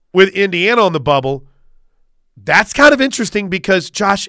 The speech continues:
if they lose to Michigan on Thursday in the first round of the Big Ten tournament, despite the fact, great league, great league, amazing league, that might be out for them. They're playing in an elimination game. So I,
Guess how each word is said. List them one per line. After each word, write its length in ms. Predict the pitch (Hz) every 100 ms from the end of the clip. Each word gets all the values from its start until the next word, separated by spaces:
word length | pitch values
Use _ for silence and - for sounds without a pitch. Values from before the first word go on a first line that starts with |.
| -
if 160 | 160 -
they 160 | 190
lose 260 | 226 277 -
to 100 | 254
Michigan 800 | 254 294 - 277 208 196 233 233 _ _ _ _ _ _ _ -
on 160 | 208 -
Thursday 760 | 285 311 302 185 175 147 185 _ _ _ _
in 100 | 160
the 60 | 151
first 280 | 196 233 262
round 160 | 254
of 60 | 262
the 60 |
Big 100 | 277
Ten 180 | - 277
tournament, 420 | - 240 196 226 _ _ _ _ _ _
despite 400 | - - 165 202
the 80 | 233
fact, 240 | 226 151
great 240 | 120 151 190
league, 280 | 214 220 160
great 180 | 202
league, 160 | 196 190
amazing 320 | 175 175 165
league, 200 | 220 202 - - - - - - - - _ _ _ _ _
that 200 | 202 294
might 280 | 311 311 240
be 220 | 254 254 -
out 340 | 240 254 - _ _ _ _ _
for 180 | - 104
them. 260 | 202 151 - _ _
They're 140 | 202
playing 360 | 269 330 294 247
in 100 | 196
an 60 | 170
elimination 580 | 160 151 139 110 - 101
game. 240 | 87 _ _ _ _ _ _ _ _ _ -
So 340 | 247 220 -
I, 60 | _